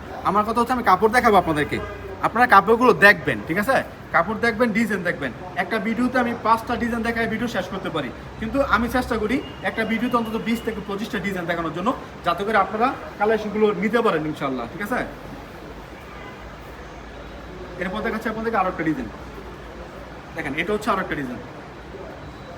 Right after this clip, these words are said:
গরমের মধ্যে আরামদায়ক যে কাপড়গুলো আছে, যে ফেব্রিকগুলো আছে, ওই ফেব্রিকগুলো কিন্তু আমরা দিচ্ছি আপনাদেরকে একেবারে রিজনেবল একটা প্রাইসে, ভালো মানের কাপড়ের মধ্যে। শুধুমাত্র কালামকারী না, আমাদের এখানে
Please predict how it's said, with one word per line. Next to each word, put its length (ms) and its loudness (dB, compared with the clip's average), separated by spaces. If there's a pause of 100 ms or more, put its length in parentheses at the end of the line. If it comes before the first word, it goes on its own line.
(280)
গরমের 380 6
মধ্যে 260 6
আরামদায়ক 520 6
যে 120 6
কাপড়গুলো 520 4
আছে, 240 4 (260)
যে 100 6
ফেব্রিকগুলো 580 2
আছে, 240 4 (220)
ওই 100 8
ফেব্রিকগুলো 480 4
কিন্তু 280 0 (220)
আমরা 240 0
দিচ্ছি 200 -6
আপনাদেরকে 340 -2 (280)
একেবারে 340 -4
রিজনেবল 460 -2
একটা 160 -4
প্রাইসে, 240 -2 (440)
ভালো 220 2
মানের 240 0
কাপড়ের 300 -2
মধ্যে। 240 -4 (300)
শুধুমাত্র 420 2
কালামকারী 460 0
না, 80 -2
আমাদের 220 0
এখানে 180 -2